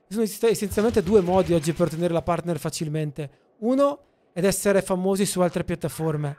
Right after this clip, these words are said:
Magari sei famoso su TikTok, magari sei famoso su Instagram, magari sei famoso su, non lo so, eh, Facebook,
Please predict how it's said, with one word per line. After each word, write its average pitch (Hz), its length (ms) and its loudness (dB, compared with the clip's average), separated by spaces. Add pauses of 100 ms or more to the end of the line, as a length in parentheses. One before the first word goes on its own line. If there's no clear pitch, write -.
(360)
Magari 180 280 0
sei - 160 -8
famoso 180 280 -4
su - 120 -16
TikTok, 233 560 0 (640)
magari 175 260 -2
sei 185 120 -8
famoso 180 320 -4
su 180 180 -6
Instagram, 190 560 -2 (280)
magari 175 240 -4
sei 175 140 -6
famoso 180 420 -2
su, 180 500 -2
non 165 120 -8
lo 160 80 -4
so, 180 340 0 (280)
eh, 165 720 -4
Facebook, 196 720 0